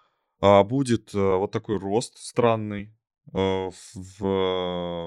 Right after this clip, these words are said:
м, ну, как это сказать, э, в количестве рабочих мест. Вот такой вот н-, не очень качественный. И можно предположить, что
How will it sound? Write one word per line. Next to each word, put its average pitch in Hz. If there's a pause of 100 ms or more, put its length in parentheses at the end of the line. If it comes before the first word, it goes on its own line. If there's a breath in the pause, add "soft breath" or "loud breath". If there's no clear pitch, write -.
(1000)
м, 82
ну, 85
как -
это 123
сказать, -
э, - (580)
в -
количестве 90 (200)
рабочих 85
мест. 80 (460)
Вот 85
такой 87
вот 82
н-, 85 (180)
не 92
очень 90
качественный. 82 (880 soft breath)
И 104
можно 135 (260)
предположить, 104
что 92